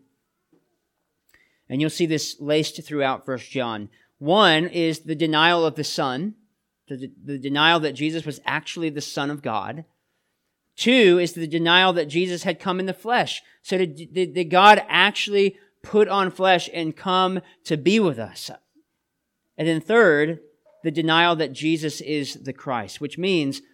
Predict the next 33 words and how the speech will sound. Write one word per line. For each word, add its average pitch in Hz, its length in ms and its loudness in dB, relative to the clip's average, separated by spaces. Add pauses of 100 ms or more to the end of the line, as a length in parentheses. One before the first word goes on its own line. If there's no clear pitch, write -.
(200)
the 151 80 -8
denial 160 460 2
that 156 160 -2
Jesus 165 560 -4
is 156 480 -4 (180)
the 143 60 -6
Messiah, 143 520 2
the 131 120 -8
denial 160 460 2
that 147 140 -2
Jesus 165 540 -2
is 165 460 -4 (300)
the 143 260 -8
only 185 420 0
Savior 135 840 -2 (340)
of 123 160 -14
the 127 80 -6
world. 107 380 -8 (2000)
Now, 143 120 -6
John's 190 320 0
purpose 202 420 -4
in 156 160 -2
writing 160 420 2
his 143 220 -10
letters 147 460 0
is, 143 340 -4 (340)
is 135 160 -10
not 151 420 0
to 170 180 -4
engage 151 600 0
these 139 220 -6
wolves 131 400 -2
directly. 123 720 -6